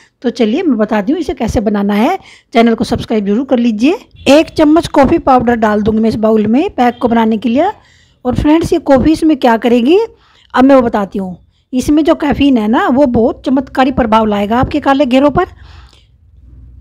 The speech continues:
ये आपकी रक्त धमनियों को संकुचित करके blood circulation में सुधार लाएगा। और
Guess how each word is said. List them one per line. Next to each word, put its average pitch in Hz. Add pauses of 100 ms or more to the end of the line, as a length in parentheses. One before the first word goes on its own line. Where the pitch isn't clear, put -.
(520)
ये 240
आपकी 254
रक्त 285
धमनियों 214
को 330
संकुचित 269
करके 240
blood 285
circulation 240
में 233
सुधार 196
लाएगा। 240 (760)
और 277